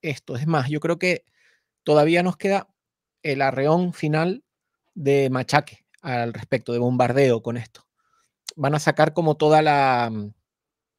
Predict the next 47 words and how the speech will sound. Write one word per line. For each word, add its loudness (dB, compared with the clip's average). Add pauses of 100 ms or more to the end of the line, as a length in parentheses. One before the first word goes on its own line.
(160)
van 0
a 0
intentar -2
meter -2
toda 0
la 0
carne -2
en -2
el -4
asador, 0 (240)
más -4
de 2
lo 0
que -4
lo -2
han -2
hecho -6
ya. -4 (760)
Precisamente 2
por 4
eso, -4
por -4
estar, 2
eh, 0
quizás -2
en, -2
en, -8
como -4
en -6
unos, -6 (760)
mm, -16 (320)
últimos 0
estertores, 0
vamos -2
a -2
decirlo -2
así, -2
pero 2
va 6
a 0
ser, -4
yo 0
creo -2
que -2
más, 0 (500)
más -2
fuerte. 2